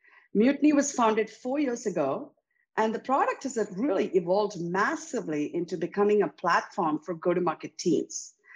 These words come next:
Mutiny uses A I to identify ideal customers for your company,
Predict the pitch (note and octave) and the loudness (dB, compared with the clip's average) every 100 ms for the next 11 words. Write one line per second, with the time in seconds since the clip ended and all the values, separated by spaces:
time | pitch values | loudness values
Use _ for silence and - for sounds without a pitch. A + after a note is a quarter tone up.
0 | - - - - G#3 C4+ C#4 C4 A#3 G#3 | -20 -20 -4 4 6 8 8 8 8 6
1 | - - G3+ F#3+ F#3 G3+ C4+ - _ - | 2 2 6 6 6 4 0 -8 _ -2
2 | G#3+ G3 F#3 F#3 G3 G#3 - F#3 F3 F#3 | -2 2 2 2 0 -2 -2 0 0 -2
3 | G3 _ _ _ _ _ _ - - G3+ | -6 _ _ _ _ _ _ -16 -10 -8
4 | - G#3+ C#4 D4+ C#4+ - B3+ C4 - C4 | -2 0 2 0 -4 -4 -6 -6 -8 -8
5 | C4+ - A#3+ A3 A#3 A3+ A#3 A#3+ C4 | -10 -10 -8 -8 -10 -8 -8 -8 -10